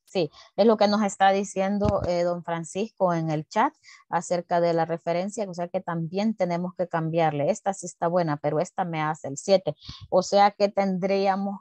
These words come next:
que activarle la referencia absoluta. Entonces, lo ideal en el caso de esta función sumar sí, para este ejemplo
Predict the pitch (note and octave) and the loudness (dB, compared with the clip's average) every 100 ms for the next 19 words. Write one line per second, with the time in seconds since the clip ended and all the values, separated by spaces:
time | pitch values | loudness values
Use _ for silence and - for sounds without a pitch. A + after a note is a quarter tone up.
0 | _ G3 G#3 G#3 F#3+ - F3+ F3 E3+ F3 | _ -2 0 0 -2 -4 -12 -6 -4 -4
1 | F#3 F3+ F3 E3+ - D#3+ D#3+ F3 - E3+ | -6 -6 -6 -8 -6 -4 -4 -6 -6 -2
2 | F3 E3+ - D#3+ - D#3 F3 A3+ - C3 | 0 -2 -4 -6 -6 -6 -2 -2 -2 -14
3 | - _ - - E3+ E3 E3+ G3+ G#3 G#3 | -14 _ -20 -10 -8 -2 -2 0 4 6
4 | A#3 A#3+ A3+ G#3 C4 - - F#3 F3+ D#3+ | 8 8 8 6 4 -2 -4 -2 -2 -4
5 | D3+ - F#3+ - D#3+ C#3+ _ - D3+ D3+ | -4 0 0 0 -10 -10 _ -14 -8 -4
6 | D3+ E3 - - F3 F3+ - - F#3+ F#3 | -2 -2 -4 0 2 2 0 -8 -8 -6
7 | F#3+ G3+ F#3+ - D#3 D#3 F3 - G3 B3 | -2 -2 -2 -4 -2 0 -2 -2 -4 -4
8 | _ - _ - G3 F3 D#3+ F3 G3 - | _ -20 _ 0 4 6 6 6 2 -2
9 | F3 G3 A3 C#4 C4 C4 | -2 0 0 0 0 -2